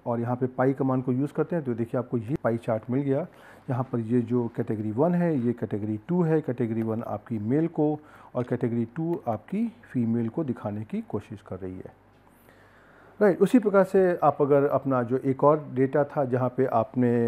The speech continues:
एक, अ, फूड रेस्टोरेंट की तीन ब्रांचेज हैं सिटी में, एक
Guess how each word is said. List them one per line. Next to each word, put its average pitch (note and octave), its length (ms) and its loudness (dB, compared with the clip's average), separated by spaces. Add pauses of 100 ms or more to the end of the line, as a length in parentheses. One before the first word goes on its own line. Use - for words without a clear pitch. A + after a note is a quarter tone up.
(160)
एक, A#2+ 280 -2
अ, A2 360 2
फूड C#3 360 0
रेस्टोरेंट B2 720 0 (180)
की B2 80 -4
तीन C#3 320 -2
ब्रांचेज A#2+ 440 -2
हैं C3 100 0
सिटी C3+ 320 -6
में, A2 280 -4 (440)
एक A#2+ 140 -2